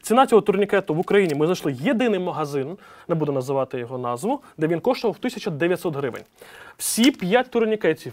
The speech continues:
при першому тестуванні з'єднується фіксатор, тобто він стає з'єднуючим без стержня всередині. Зас-, зафіксувати стержень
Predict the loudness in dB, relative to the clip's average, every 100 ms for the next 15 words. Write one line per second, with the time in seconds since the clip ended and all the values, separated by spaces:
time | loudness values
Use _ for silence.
0 | 0 0 4 4 4 0 -2 -4 -4 0
1 | 2 4 0 -2 -6 -4 6 6 8 4
2 | 4 0 -2 -2 -4 0 6 6 4 0
3 | 0 0 0 0 -2 0 0 2 0 -2
4 | _ _ _ _ -10 0 4 4 2 0
5 | -2 -6 -6 2 4 4 2 2 0 -4
6 | -2 -2 -2 -8 -16 _ -16 -4 -4 0
7 | 0 0 0 2 2 2 -2 0 0 -2